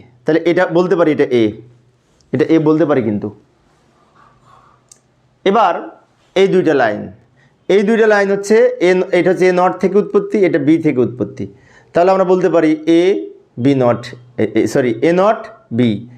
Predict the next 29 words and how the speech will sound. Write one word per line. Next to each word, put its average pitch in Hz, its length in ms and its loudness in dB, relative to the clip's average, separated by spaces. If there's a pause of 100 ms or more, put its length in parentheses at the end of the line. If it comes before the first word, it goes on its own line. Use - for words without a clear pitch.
(120)
এটা 139 140 0
এ 175 60 2
নট, 202 200 0
এটা 135 180 0
বি 110 180 -2
বলতে 120 260 0
পারি 101 200 0
এটা। 98 180 -8 (420)
এই 127 80 0
দুইটা, 160 260 2 (260)
এটা 156 180 0
এ, 190 280 2
এ 180 160 -2
নট 220 440 0
আর 156 80 2
এটা 151 180 2
বি, 123 180 -2
দুইটা 151 240 2
মিলে 196 160 2
কিছু 190 200 2
গুণ 143 280 2
হয়েছে। 110 440 -2 (320)
তো - 100 -18
এই 185 160 4
লাইনটা 160 340 0
হচ্ছে 143 200 -4
এ 156 140 2
নট 151 180 2
বি, 107 280 -4